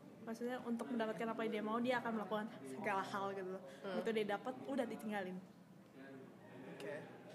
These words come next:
Speaker 1: Itu bisa dilihat juga, kan,
Speaker 2: Iya
Speaker 1: dari,
Speaker 2: sih.
Speaker 1: dari tipe orangnya kayak gitu.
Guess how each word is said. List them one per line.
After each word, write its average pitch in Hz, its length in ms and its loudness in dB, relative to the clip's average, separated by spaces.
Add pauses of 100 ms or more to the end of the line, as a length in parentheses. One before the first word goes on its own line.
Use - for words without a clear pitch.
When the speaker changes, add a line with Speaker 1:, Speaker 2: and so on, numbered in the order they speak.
(220)
Speaker 1:
Itu 226 240 0
bisa 254 240 0
dilihat 202 340 2
juga, 185 300 -2
kan, 180 160 -6
Speaker 2:
Iya - 720 -12
Speaker 1:
dari, 202 240 6
Speaker 2:
sih. 156 200 0 (360)
Speaker 1:
dari 202 240 2
tipe - 260 -2
orangnya 196 440 2
kayak 190 180 0
gitu. 190 200 -4